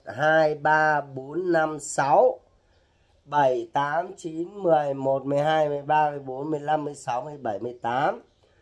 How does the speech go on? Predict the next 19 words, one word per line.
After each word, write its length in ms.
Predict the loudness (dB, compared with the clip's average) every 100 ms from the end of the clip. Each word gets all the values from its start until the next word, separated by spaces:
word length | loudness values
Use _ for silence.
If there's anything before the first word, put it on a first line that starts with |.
| _ _
mười 240 | -4 -2 -2
chín, 240 | -6 -6 -2
hai 160 | -2
mươi, 280 | 2 4 6
hai 160 | 6 4
mươi 100 | 0
mốt, 200 | -2 4
hai 100 | 4
mươi 60 |
hai, 160 | 6 4
hai 80 | 2
mươi 100 | 0
ba, 220 | -2 -2
hai 160 | -2 -4
mươi 80 | -6
tư, 160 | -4
hai 100 | -2
mươi 80 | 0
lăm. 360 | 0 0 -2